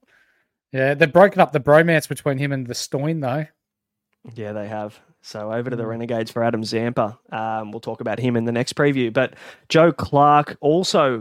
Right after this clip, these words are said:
Speaker 2: gone o-, across with Zampa to the Renegades, and I think that's a bit of a loss for the Melbourne Stars 'cause he was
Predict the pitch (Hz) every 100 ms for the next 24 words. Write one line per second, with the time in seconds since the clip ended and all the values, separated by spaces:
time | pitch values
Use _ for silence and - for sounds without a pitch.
0 | - 131 123 123 120 - 120 - 147 -
1 | 135 156 127 135 139 139 113 139 131 117
2 | 123 139 131 120 120 120 135 185 147 143
3 | 123 131 123 117 120 143 - - 156 139
4 | 127 117 - 110 113 151 - 127 151 156
5 | -